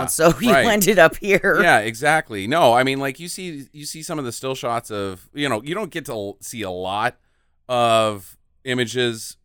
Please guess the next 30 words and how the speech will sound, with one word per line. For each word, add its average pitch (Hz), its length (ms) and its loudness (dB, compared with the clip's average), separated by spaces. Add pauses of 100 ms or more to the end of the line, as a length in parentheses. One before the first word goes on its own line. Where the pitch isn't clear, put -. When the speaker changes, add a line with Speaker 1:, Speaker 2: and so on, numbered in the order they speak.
Speaker 1:
inside 117 760 -2
Studio 175 460 -10
fifty-four 180 720 -10
while 170 160 -6
it 170 40 -6
was 156 120 -10
happening 170 400 -6
because 135 380 -14
there 98 160 -2
was 95 180 -6
very 101 400 -4
illegal 101 380 -8
things 165 320 -10
happening 220 340 -10
inside 214 320 -12
Studio 208 300 -14
fifty-four. 190 560 -14 (260)
But 185 140 2
outside, 147 560 2 (240)
you 160 100 -6
know, 123 300 2
I've 123 180 -2
seen 143 160 -8
a 117 60 -6
lot 113 240 0
of 104 80 -6
shots 107 340 -2
where, 95 300 -2
you 101 120 -8
know, 87 280 -6